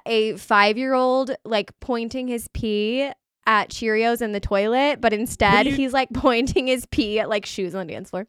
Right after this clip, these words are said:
Speaker 1: Anyways.
Speaker 2: What do you do?
Speaker 1: That's
Speaker 2: Uh, would you
Speaker 1: what
Speaker 2: get
Speaker 1: I'm
Speaker 2: that photo
Speaker 1: picturing.
Speaker 2: if you're the photographer? Do you, <laughs> like, do you wanna remember that moment?
Speaker 1: I don't know. My, my, my, I'm looking
Speaker 2: Like,
Speaker 1: off
Speaker 2: can
Speaker 1: to
Speaker 2: you
Speaker 1: the side,
Speaker 2: tastefully
Speaker 1: unsure.
Speaker 2: get that photo to where you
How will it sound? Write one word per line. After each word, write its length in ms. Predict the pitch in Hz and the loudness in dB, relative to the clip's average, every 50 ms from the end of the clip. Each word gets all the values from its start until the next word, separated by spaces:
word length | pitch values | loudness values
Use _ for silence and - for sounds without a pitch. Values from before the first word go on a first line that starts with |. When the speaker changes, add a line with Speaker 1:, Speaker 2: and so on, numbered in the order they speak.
| _ - | _ -18
Speaker 1:
Anyways. 300 | - 90 65 73 - - - - | -16 -12 -10 -10 -12 -12 -12 -6
Speaker 2:
What 160 | - 151 185 | -2 -2 -2
do 60 | 220 | 0
you 120 | 247 262 220 | -2 -4 -2
do? 160 | 170 196 220 | -2 -2 -2
Speaker 1:
That's 200 | - - - - | 2 4 4 4
Speaker 2:
Uh, 20 | - | 4
would 200 | 151 - - 120 | 2 -4 -2 2
you 100 | 143 381 | 2 2
Speaker 1:
what 60 | 330 | 4
Speaker 2:
get 160 | - - - | 2 0 -2
Speaker 1:
I'm 60 | - - | -2 -2
Speaker 2:
that 60 | - | 0
photo 100 | - 143 | 0 2
Speaker 1:
picturing. 180 | 156 208 277 | 2 2 0
Speaker 2:
if 100 | 262 - | 0 -2
you're 100 | - 131 131 | -2 -4 -4
the 80 | 147 | -4
photographer? 680 | - 156 - 131 113 117 143 196 - 339 349 339 - _ _ _ _ _ _ - - | -4 -6 -4 -2 -2 -2 -2 -4 -6 -6 -6 -6 -8 _ _ _ _ _ _ -10 -2
Do 120 | 131 196 | 0 2
you, 80 | 214 - - _ | 2 2 0 _
<laughs> 120 | _ - - | _ -4 -4
like, 480 | 208 - - 196 - _ _ - - _ _ _ _ _ _ - | -2 -2 -2 -6 -6 _ _ -20 -20 _ _ _ _ _ _ -4
do 80 | - 214 | -2 0
you 140 | 208 214 | 0 0
wanna 240 | 196 180 175 196 226 | 0 0 0 0 -2
remember 300 | 247 254 262 262 277 277 | -2 -2 -2 -4 -4 -6
that 160 | 294 285 277 | -6 -6 -6
moment? 380 | 262 277 294 320 349 370 - - _ _ _ _ _ _ _ _ _ | -6 -8 -8 -8 -8 -12 -14 -16 _ _ _ _ _ _ _ _ _
Speaker 1:
I 160 | - 220 220 | -6 -4 -4
don't 160 | 208 214 208 208 | -2 -4 -4 -4
know. 440 | 208 208 208 208 208 202 202 190 - _ _ _ _ _ _ _ _ _ _ _ - 233 | -6 -6 -6 -6 -6 -6 -8 -10 -12 _ _ _ _ _ _ _ _ _ _ _ -4 -2
My, 160 | 226 214 214 - | -2 -2 -2 -4
my, 300 | 208 220 214 202 175 - | -6 -6 -4 -4 -4 -6
my, 400 | - 214 202 190 180 165 143 - _ - - | -6 -8 -6 -6 -6 -8 -10 -12 _ -12 -8
I'm 320 | - 202 202 202 185 190 | -6 -4 -4 -4 -4 -6
looking 260 | 185 202 202 - 214 | -6 -8 -6 -6 -4
Speaker 2:
Like, 120 | 208 170 185 | -2 -2 0
Speaker 1:
off 40 | - | 0
Speaker 2:
can 100 | 202 185 | 0 -2
Speaker 1:
to 60 | 175 | -2
Speaker 2:
you 60 | 170 | -2
Speaker 1:
the 40 | - | 0
side, 240 | 208 190 185 180 170 | 2 2 2 2 2
Speaker 2:
tastefully 340 | 170 185 190 202 196 202 | 0 -2 -2 -2 -2 0
Speaker 1:
unsure. 180 | 196 185 175 170 | 0 0 0 0
Speaker 2:
get 80 | 156 170 | 0 -2
that 160 | 208 - - | -4 -4 -4
photo 320 | - 208 202 202 208 208 190 | -6 -6 -4 -4 -4 -6 -6
to 140 | - - | -6 -6
where 100 | 156 151 | -6 -4
you 300 | 135 131 127 131 123 113 | -4 -4 -4 -6 -6 -6